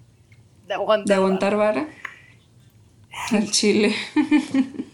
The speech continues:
Speaker 1: Ok, ah, nos preguntaron que, o vaya, te preguntaron, mejor dicho, ¿cuáles son los primeros pasos para mejorar en uno mismo? Que tú consideres claves, porque en nuestro podcast pasado, pues, nos extendimos mucho, entonces, así como que,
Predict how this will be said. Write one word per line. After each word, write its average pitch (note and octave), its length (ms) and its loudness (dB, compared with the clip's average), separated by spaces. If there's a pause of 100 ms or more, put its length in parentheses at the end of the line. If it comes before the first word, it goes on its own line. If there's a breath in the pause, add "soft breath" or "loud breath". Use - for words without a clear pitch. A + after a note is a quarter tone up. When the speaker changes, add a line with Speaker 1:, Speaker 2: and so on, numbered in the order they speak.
(180)
Speaker 1:
Ok, F#3+ 180 -8 (380)
ah, D3 240 -4 (160)
nos E3+ 180 -10
preguntaron F3 640 -4
que, D#3+ 400 -12 (400)
o D3 120 -10
vaya, C#3+ 180 -6
te - 100 -18
preguntaron, C3+ 560 -16
mejor D3+ 240 -12
dicho, D3+ 400 -14 (120)
¿cuáles G3+ 260 -6
son A3+ 100 -6
los A3+ 120 -10
primeros G3 360 -14
pasos - 300 -6
para - 220 -8
mejorar D3 460 -10
en - 100 -18
uno E3 100 -16
mismo? - 320 -18 (580)
Que D#3 100 -6
tú D#3+ 100 -10
consideres F#3 460 -6
claves, - 420 -10 (100)
porque D3 380 -10
en C#3+ 80 -18
nuestro C#3+ 360 -16
podcast C#3 420 -16
pasado, D3 380 -14
pues, D3+ 140 -20
nos C#3 160 -12
extendimos C#3+ 480 -18
mucho, E3+ 380 -12
entonces, - 840 -18 (580)
así - 180 -12
como F3+ 320 -12
que, D#3 320 -16